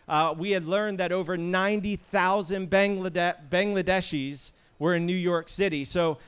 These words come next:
just to kind of give you a, a, a insight into this,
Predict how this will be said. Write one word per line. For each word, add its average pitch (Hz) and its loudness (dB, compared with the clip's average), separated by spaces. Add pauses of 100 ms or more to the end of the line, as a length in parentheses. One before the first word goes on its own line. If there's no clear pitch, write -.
(120)
just 220 0
to 226 2
kind 208 6
of 175 2
give 196 2
you 185 6
a, 147 4
a, 143 -2 (500)
a 156 -2 (100)
insight 190 2
into 147 -2
this, 135 -4